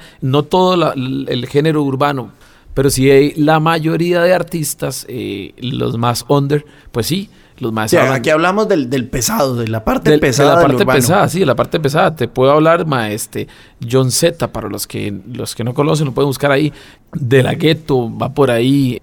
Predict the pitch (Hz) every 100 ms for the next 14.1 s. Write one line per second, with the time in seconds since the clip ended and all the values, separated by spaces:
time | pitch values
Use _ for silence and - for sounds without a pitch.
0 | _ - 139 156 113 107 117 135 160 160
1 | 170 170 151 - 156 - 127 120 165 208
2 | 104 110 104 - 107 104 104 101 104 107
3 | 104 - 139 - 127 170 131 113 - -
4 | - 135 135 131 143 170 170 160 185 156
5 | 131 135 147 151 156 156 151 156 117 123
6 | 120 120 127 135 143 135 120 113 117 117
7 | 113 113 131 147 151 147 139 123 117 -
8 | - - 117 127 127 131 131 135 139 -
9 | - 135 135 143 - 107 - 139 143 143
10 | 143 127 120 120 127 117 117 131 135 -
11 | 127 - - 131 131 160 135 123 - -
12 | - _ 147 156 156 156 151 - 135 139
13 | 135 - 185 139 - 160 - - 117 123